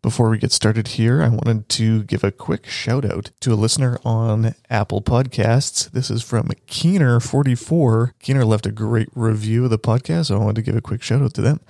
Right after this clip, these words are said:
They said, "I love that it's Canadian. It's clear, concise, and delivered well. I've thoroughly enjoyed listening. Thank you so much for your podcast." Well, thank you so much for listening. But if you're new to the podcast here, that's hopefully <laughs> what you can expect from the podcast. I try to be clear and concise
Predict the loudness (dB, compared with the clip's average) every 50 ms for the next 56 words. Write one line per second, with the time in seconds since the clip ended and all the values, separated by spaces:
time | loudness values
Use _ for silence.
0 | -14 -6 -4 -2 -2 0 0 -2 -2 -6 -12 _ _ _ _ _ _ -4 0 0
1 | 2 2 2 2 2 2 2 0 0 0 -2 -2 -2 0 2 2 0 0 -2 -6
2 | -10 -18 -20 _ -10 -10 -8 -8 -8 -6 0 0 2 2 2 -2 -4 -2 -2 -2
3 | 0 0 0 2 2 2 0 -2 -2 -4 -2 0 0 0 0 2 2 2 2 2
4 | 2 2 2 0 -4 -6 -10 -20 -20 _ -10 -10 -10 -8 -2 0 2 2 4 2
5 | 2 2 2 2 2 2 2 2 2 2 0 0 0 0 0 0 -2 -4 -6 -6
6 | -2 -2 -2 -2 -2 -4 -4 -2 -2 0 0 2 0 0 -2 -2 -4 -2 -2 -2
7 | 0 0 -2 -2 -2 -4 -6 -6 -4 -2 -2 0 0 0 -2 -2 0 -2 -2 -2
8 | -4 -4 -4 -2 -2 -2 -2 -2 -2 -4 -4 -2 -4 -4 -2 -2 0 2 2 2
9 | 4 2 2 0 -2 -6 _ _ -4 0 0 0 2 2 0 0 2 0 0 0
10 | 0 -2 -2 -2 -2 0 2 2 0 0 -4 -12 -14 -4 0 0 0 2 0 0
11 | 0 2 2 2 2 2 0 2 0 0 2 2 2 2 2 2 2 0 -2 0
12 | 0 0 0 0 -2 -4 -2 -2 -2 -2 -2 -2 -2 -2 0 0 0 0 0 0
13 | -2 -2 0 0 -2 -2 -2 -2 0 0 2 2 2 2 0 0 0 0 2 2
14 | 2 0 -2 -2 0 2 2 2 2 0